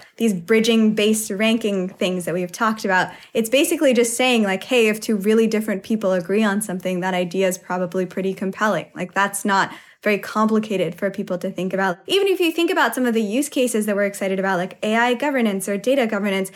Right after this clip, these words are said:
it's just saying, like, "Look, you know, we're having a really important technological change. Like, how do we allow people to understand that enough to comment on it because it's going to affect them?"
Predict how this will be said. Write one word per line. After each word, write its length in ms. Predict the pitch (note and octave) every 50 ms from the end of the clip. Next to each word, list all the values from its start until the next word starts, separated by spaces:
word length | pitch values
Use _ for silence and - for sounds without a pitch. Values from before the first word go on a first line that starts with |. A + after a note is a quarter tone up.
| - - - - - -
it's 160 | C4 B3 -
just 200 | G#4 A4+ A4+ -
saying, 480 | - D4 E4 E4+ D#4 C4+ A#3+ A3 G#3+ -
like, 240 | A3 A3 A3 G#3+ G#3+
"Look, 420 | G#3 G#3+ B3+ C#4+ C4+ B3 - - - _ _ _ _
you 80 | A#3+ A#3
know, 140 | A3+ G3+ G3
we're 160 | G3+ A3 A3
having 520 | A3 - - A#3 A3+ A#3+ A#3+ B3+ A#3+ A#3
a 100 | A3 G3+
really 460 | G3+ G#3+ A3 A3 G#3+ G#3+ G3+ - -
important 800 | - G3 F3+ E3+ - - A3 A3 A3 A3 A3+ G#3 G#3 G#3 - -
technological 720 | - G#3+ G#3 G#3+ G#3+ G3+ G3+ G3+ F#3+ F#3 G#3 G#3 F#3+ F#3
change. 420 | F3+ - - F3+ F3+ - - E3 -
Like, 160 | - F3 E3+
how 320 | - - A3 A#3+ C4 C#4
do 140 | D4+ D4+ C#4+
we 140 | A#3+ A3+ G#3+
allow 380 | G3+ G3+ G3 F#3 F#3+ G3 G#3 G#3+
people 460 | G#3+ - G#3+ G3 - F#3 F3+ F3 F3+ - - - - _
to 100 | - G#3+
understand 560 | G3+ G3+ G3 G3 G3 - - A3+ A#3+ B3+ B3 A3+
that 140 | G3 F#3+
enough 280 | F#3+ F#3 F#3 F3 - -
to 100 | - F#3
comment 440 | F#3+ - - C#4 D#4+ F4 D4+ C4 A3+
on 160 | F3 E3 F3
it 220 | F3+ F3+ - - -
because 340 | - A3 G#3+ - A3 G#3 G#3
it's 160 | G3+ G3+ -
going 280 | - G3+ G3 G#3 A3
to 140 | G#3+ G#3+ F3+
affect 440 | F#3 F#3 - - - A3 A3 - -
them?" 260 | - - - E3+ -